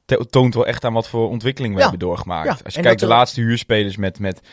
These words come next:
Speaker 1: Mauro, Kutucu en Sierhuis, ja, dat zijn stuk voor stuk hypertalentvolle jongens, zou ik bijna zeggen, die gewoon, eh, eh,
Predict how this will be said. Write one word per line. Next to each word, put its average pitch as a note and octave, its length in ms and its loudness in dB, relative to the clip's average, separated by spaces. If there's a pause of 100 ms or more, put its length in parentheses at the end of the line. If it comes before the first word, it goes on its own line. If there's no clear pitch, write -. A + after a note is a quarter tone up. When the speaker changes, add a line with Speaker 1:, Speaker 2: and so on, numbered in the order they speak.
(220)
Speaker 1:
Mauro, G2+ 600 4
Kutucu G#2+ 680 -6
en F#2 100 -8
Sierhuis, G2 680 -4 (800)
ja, - 160 -20
dat - 100 -18
zijn G2 120 -12
stuk - 280 -6
voor F#2 100 -12
stuk - 260 -6 (1000)
hypertalentvolle A2 840 0
jongens, C3 280 -2
zou F#2+ 120 -8
ik F2 60 -12
bijna F2+ 180 -8
zeggen, F#2+ 280 -10
die F#2+ 120 -10
gewoon, F#2+ 380 -4 (460)
eh, F#2 260 -6
eh, F2+ 60 -6